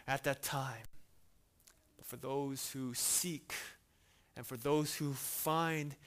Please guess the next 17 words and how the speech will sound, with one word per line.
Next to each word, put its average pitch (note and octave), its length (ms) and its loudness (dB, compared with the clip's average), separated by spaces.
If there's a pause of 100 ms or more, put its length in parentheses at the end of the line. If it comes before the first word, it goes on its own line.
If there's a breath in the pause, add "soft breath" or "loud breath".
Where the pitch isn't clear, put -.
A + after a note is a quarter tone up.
(200 loud breath)
him, C3+ 300 0 (840 soft breath)
who C3 180 -2
have B2 160 -4
trusted - 500 -2
him, G#2 280 -8
who B2 80 -4
have A#2 160 -6
put E3+ 260 0
their C#3 180 6
faith D3+ 520 2
in C3 180 -4
him, G2+ 280 -8 (920 soft breath)
and A#2+ 120 -6
to C#3+ 80 0
those E3 200 6
who D#3 120 2
overcome, D3 720 2